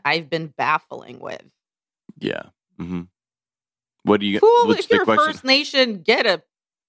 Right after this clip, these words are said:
Speaker 1: mastery of your first language.
Speaker 2: Yeah.
Speaker 1: "That's a question I've been baffling with."
Speaker 2: <laughs>
Speaker 1: Fuck right off, trying to
Speaker 2: I'm
Speaker 1: demean
Speaker 2: sorry,
Speaker 1: and
Speaker 2: what
Speaker 1: make this woman feel small all the time. You don't know what
Speaker 2: Are you,
Speaker 1: baffle means.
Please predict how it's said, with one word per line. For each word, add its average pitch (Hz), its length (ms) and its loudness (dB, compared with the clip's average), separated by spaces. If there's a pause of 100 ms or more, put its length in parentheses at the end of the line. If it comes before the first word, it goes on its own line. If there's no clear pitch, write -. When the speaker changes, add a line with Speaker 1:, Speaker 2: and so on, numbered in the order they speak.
(160)
Speaker 1:
mastery 220 600 -2
of 214 80 2
your 160 140 -4
first 185 440 -4
language. 143 680 -8
Speaker 2:
Yeah. 87 260 4 (120)
Speaker 1:
"That's - 240 -2
a 160 60 6
question 202 440 -2
I've 175 140 -2
been 147 160 -10
baffling 208 640 2
with." 214 400 0
Speaker 2:
<laughs> 320 60 6 (800)
Speaker 1:
Fuck 269 360 0
right 170 260 0
off, 147 360 2
trying 175 160 -4
to 160 60 -6 (100)
Speaker 2:
I'm 104 60 0
Speaker 1:
demean 156 60 -10
Speaker 2:
sorry, 104 160 2
Speaker 1:
and 165 100 -2
Speaker 2:
what 165 120 2
Speaker 1:
make 165 140 -6
this 175 120 -10
woman 185 300 -2
feel 185 220 -6
small 170 340 2
all 156 160 -4
the 160 100 -8
time. 151 280 -6
You 165 80 -10
don't 170 100 -4
know 165 220 -6 (180)
what 175 160 2
Speaker 2:
Are - 80 0
you, 104 80 -2
Speaker 1:
baffle 156 420 -2
means. 226 320 -4